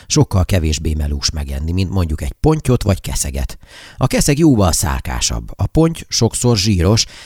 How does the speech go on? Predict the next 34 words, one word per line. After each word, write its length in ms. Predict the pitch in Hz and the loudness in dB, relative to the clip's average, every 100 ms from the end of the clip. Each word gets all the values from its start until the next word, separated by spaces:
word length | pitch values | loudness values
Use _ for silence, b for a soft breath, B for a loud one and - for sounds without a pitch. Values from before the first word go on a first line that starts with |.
| B | B
ráadásul 800 | 131 156 160 95 85 - 123 - | -2 2 2 2 2 2 2 2
ezeket 380 | 113 82 71 | 0 -2 -6
a 60 | 67 | -4
halakat 440 | 76 110 110 117 | 2 2 4 0
elő 300 | - 92 76 | 0 0 0
kell 220 | 82 101 87 | 0 0 -2
készíteni. 760 | - 73 - 78 - 80 78 - B B B B | -2 -4 -4 -4 -4 -4 -4 -6 B B B B
A 200 | 107 85 | -6 -4
hack 460 | 131 175 - - - | -2 -2 -4 -8 -4
árban 480 | - 76 82 90 | -2 0 0 2
is 180 | 90 82 | 2 0
vonzó 440 | 104 92 80 85 82 | 2 2 2 0 2
választás, 600 | 98 90 95 - 120 - | 2 4 2 0 0 0
hiszen 260 | 107 110 | 0 0
a 40 | 123 | 2
magyar 340 | 143 87 80 | 2 2 0
társaik 540 | - 113 - 101 95 | 0 2 4 2 2
nemesebb 500 | 90 85 80 - 82 | 0 0 2 2 0
halak, 400 | - 90 87 120 - B B B B B | 0 2 4 2 -2 B B B B B
így 160 | 123 | 0
értük, 460 | 202 165 - 143 - | 2 2 4 2 0
mélyebben 600 | 185 180 87 78 76 82 | 0 2 2 0 0 0
a 80 | 78 | 0
zsebünkbe 520 | 78 69 69 71 71 | -2 -2 -2 -2 -2
kell 240 | - 82 | 0 0
nyúlnunk. 520 | 80 82 82 85 87 - - _ | 2 2 2 0 -2 -8 -20 _
Az 160 | 101 92 | -2 0
argentin 480 | 175 202 123 104 127 | 2 2 2 2 2
ragadozónak 680 | 175 156 127 110 101 82 | 2 2 4 2 2 0
ráadásul 640 | - 143 147 110 92 82 87 | 0 0 2 4 2 4 2
az 140 | 80 | 0
íze 360 | - 151 95 78 | -2 0 0 0
is 220 | 69 - | 0 0
más. 440 | 69 58 60 - | -2 -4 -4 -4